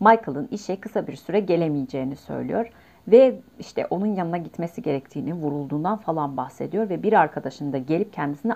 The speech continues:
alacağını söylüyor. Patronuna her şeyi anlatıyor. Araç geldikten sonra Kathleen araca biniyor ve bir daha ondan haber alınamıyor. Polisler otele geldiğinde patronuyla konuşuyorlar. Patronu bütün olan biteni onlara anlatıyor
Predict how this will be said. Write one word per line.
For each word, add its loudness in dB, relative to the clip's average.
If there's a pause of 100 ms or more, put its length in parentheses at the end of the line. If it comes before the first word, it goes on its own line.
alacağını 0
söylüyor. -10 (400)
Patronuna 0
her 0
şeyi -6
anlatıyor. -4 (440)
Araç 6
geldikten 4
sonra -2
Kathleen -4
araca -2
biniyor -4
ve -2
bir 0
daha -2
ondan -2
haber -2
alınamıyor. -4 (380)
Polisler 4 (240)
otele 4
geldiğinde 2
patronuyla -2
konuşuyorlar. -2
Patronu -2
bütün -2
olan -2
biteni 0
onlara 0
anlatıyor -2